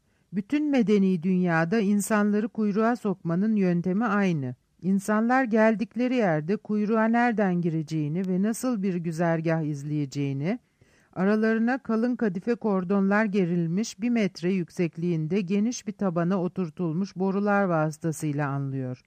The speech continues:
Yolculara birden fazla memur hizmet verse bile tek kuyruk ilkesi bozulmuyor. Sadece kuyruk başında sırası geleni boş memura sevk eden bir görevli bulunuyor.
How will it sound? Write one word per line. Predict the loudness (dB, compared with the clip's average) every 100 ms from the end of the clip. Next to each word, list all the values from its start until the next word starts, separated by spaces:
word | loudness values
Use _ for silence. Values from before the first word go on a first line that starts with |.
| _ _ _ _ _ _ _ _ _ 2
Yolculara | 4 4 2 0 2 0
birden | 0 0 2 0 2
fazla | 2 2 2 0
memur | 2 0 0
hizmet | 0 0 0 -2 0
verse | 0 0 0 -2
bile | -2 -2 -2 -4 _ _
tek | -2 -2 -2
kuyruk | -2 0 0 -2
ilkesi | -4 -2 -4 -4 -2
bozulmuyor. | -2 -2 -2 -2 -2 -6 -8 -12 _ _ _ _ _
Sadece | -4 2 2 2 0 2 -2
kuyruk | 0 0 0 -2 -2
başında | -2 -2 -2 -2 0 -2
sırası | -2 -2 -2 -2
geleni | -2 0 2 0 0 0
boş | 0 0 0
memura | 0 0 0 -2
sevk | 0 0 0 -2
eden | -4 0 0 0
bir |
görevli | 0 2 2 2 0 -2
bulunuyor. | -4 -6 -6 -6 -8